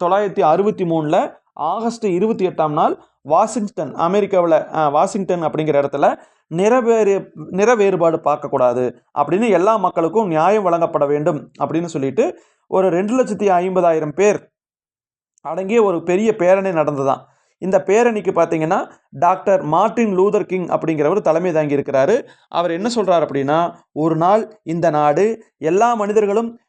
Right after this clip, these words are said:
சமமாகவே பிறந்தார்கள் என்ற உண்மையின் எழுச்சி வடிவமாக திகழும் அப்படின்னு நான் கனவு காண்கிறேன். ஒரு நாள் சார்ச்சியாவின் செங்குன்ற பகுதிகளில்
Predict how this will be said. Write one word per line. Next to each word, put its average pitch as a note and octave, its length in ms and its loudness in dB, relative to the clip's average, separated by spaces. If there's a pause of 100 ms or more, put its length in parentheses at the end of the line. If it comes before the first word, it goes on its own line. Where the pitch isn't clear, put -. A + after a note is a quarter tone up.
(240)
சமமாகவே A3 680 2
பிறந்தார்கள் F#3 680 0
என்ற E3+ 420 2
உண்மையின் A3 640 0 (120)
எழுச்சி A3+ 380 -4
வடிவமாக F3+ 440 2
திகழும் E3 480 0
அப்படின்னு E3+ 300 -2
நான் F#3+ 200 0
கனவு D#3 280 -2
காண்கிறேன். C#3 500 -2 (280)
ஒரு E3+ 220 -6
நாள் G3 400 -2 (160)
சார்ச்சியாவின் G#3+ 760 2
செங்குன்ற G#3 380 0
பகுதிகளில் E3 640 0